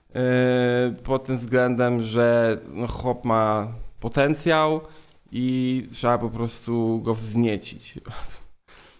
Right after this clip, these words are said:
Jest możliwe, że to się uda zrobić. Oczywiście na ten moment to może się wydawać i wiele osób powie, że nie, on nie będzie nigdy tak dobry jak Afonso Sousa.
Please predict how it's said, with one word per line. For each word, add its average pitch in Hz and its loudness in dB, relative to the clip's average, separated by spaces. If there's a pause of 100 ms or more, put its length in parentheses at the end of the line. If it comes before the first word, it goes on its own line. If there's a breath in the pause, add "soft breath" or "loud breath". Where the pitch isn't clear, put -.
(520 loud breath)
Jest 135 2
możliwe, 127 -2
że 110 -10
to 120 -8
się 120 -6
uda 117 0
zrobić. 107 -4
Oczywiście 135 -4
na 135 4
ten 135 2
moment 131 2
to 117 -4
może 123 -4
się 117 -6
wydawać 120 2
i 104 -10
wiele 117 0
osób 113 -6
powie, 113 -2
że 113 0
nie, 127 4
on 117 0
nie 120 0
będzie 117 0
nigdy 113 0
tak 110 -2
dobry 110 0
jak 113 2
Afonso 117 -2
Sousa. 127 0